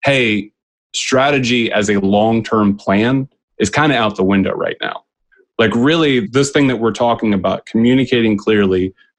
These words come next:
really focusing on the patient, like, this is the strategy, and it's an evolving strategy that's gonna have to change necessarily month by month.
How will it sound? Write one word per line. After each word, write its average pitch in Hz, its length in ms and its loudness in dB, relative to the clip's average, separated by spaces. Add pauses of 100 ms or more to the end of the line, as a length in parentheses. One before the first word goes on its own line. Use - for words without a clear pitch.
really 120 280 2
focusing 110 440 0
on 101 120 2
the 92 80 0
patient, - 380 -2
like, 101 180 -2 (320)
this 170 340 0 (100)
is 147 300 0
the 120 180 0
strategy, 104 760 -4
and 113 120 2
it's 120 160 0
an 110 200 0
evolving 131 560 0
strategy 101 580 0
that's 95 180 0
gonna 107 180 0
have 101 140 0
to 98 80 -6
change 110 520 0
necessarily 113 640 0
month 101 340 0
by 95 120 0
month. 104 460 -2